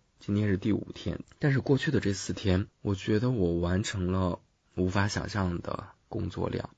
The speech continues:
当然我的另外一个朋友也是了，我们这个所谓的那种小团队吧，真的是以非常牛逼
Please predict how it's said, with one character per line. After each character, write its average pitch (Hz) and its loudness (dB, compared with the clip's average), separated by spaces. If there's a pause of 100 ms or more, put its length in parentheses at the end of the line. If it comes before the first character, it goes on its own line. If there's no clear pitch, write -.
(300)
当 110 -6
然 90 0
我 90 -2
的 90 -6
另 90 2
外 87 2
一 85 -2
个 - -6
朋 - -8
友 85 -2
也 - -4
是 - -2
了， - -6 (640)
我 92 0
们 92 -2
这 98 0
个 - -4 (240)
所 - -4
谓 95 4
的 104 0
那 92 0
种 90 0
小 90 -6
团 - -10
队 95 0
吧， - -12 (320)
真 90 -4
的 90 0
是 92 -4 (240)
以 80 -2
非 107 4
常 87 -2 (200)
牛 92 6
逼 95 2